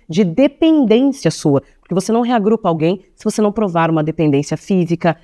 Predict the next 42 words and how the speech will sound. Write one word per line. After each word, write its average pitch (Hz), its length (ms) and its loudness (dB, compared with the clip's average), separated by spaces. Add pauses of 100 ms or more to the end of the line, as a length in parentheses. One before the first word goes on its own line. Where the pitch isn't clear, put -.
(120)
econômica, 165 760 0 (180)
psíquica, 160 600 -2 (160)
seja 170 300 -4 (100)
ela 170 220 0
qual 220 180 0
for. 131 260 -4 (240)
Então, 196 200 -2
se - 100 -6
você 220 460 -2
reagrupa 180 500 0
alguém 131 360 0
que - 160 -14
presume 180 440 0
uma 147 160 0
dependência, 190 720 0 (300)
a 170 80 -2
minha 160 220 2
sugestão, 185 500 -4 (240)
tenha 143 260 0
a 190 120 0
mesma 147 220 0
morada 143 340 -2
que - 100 -6
essa - 140 -4
pessoa. - 360 -4 (220)
A 349 140 2
questão 202 320 -2
da 185 100 2
certidão 175 600 -2 (420)
de 185 140 0
regularidade 180 640 0
fiscal, 320 360 0
eu 285 80 0
já 226 100 2
expliquei 208 340 -2
pra 170 120 -4
vocês 160 280 -2
que - 100 -8
a 156 40 0
gente 147 260 -4
não 135 120 -4
apresentou, 220 720 0